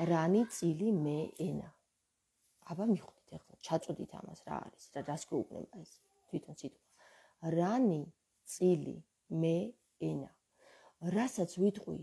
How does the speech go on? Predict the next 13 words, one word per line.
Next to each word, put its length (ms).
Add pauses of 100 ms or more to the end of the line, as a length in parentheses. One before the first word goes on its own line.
(160)
ის 200
გახ-, 360
მოხდება. 640 (440)
იმის 240
წილი 340
გახდები, 600 (100)
ი-, 260
ის 200
გახდება 440
შენი 320
წილი. 420 (640)
ხვდები? 500 (200)
და, 200